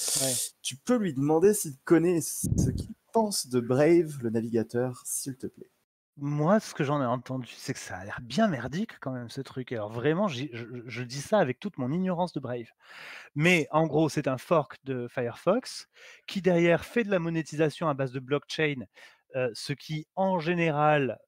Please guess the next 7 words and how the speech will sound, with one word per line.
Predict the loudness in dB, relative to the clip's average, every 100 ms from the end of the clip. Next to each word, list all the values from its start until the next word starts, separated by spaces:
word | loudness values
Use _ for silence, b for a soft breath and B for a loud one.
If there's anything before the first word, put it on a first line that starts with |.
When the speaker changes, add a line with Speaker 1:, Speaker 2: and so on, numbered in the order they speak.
| -20 -10
Speaker 1:
ne | -4 -4
me, | -4 -4 -4 -4 -4 -6 -6 -10 -14 -18 -20 _
Speaker 2:
<laughs> | -6 -4 -2 -4 -4
Speaker 1:
ne | -2 4 4
me, | 6 6 4 2
ne | 0
me | 0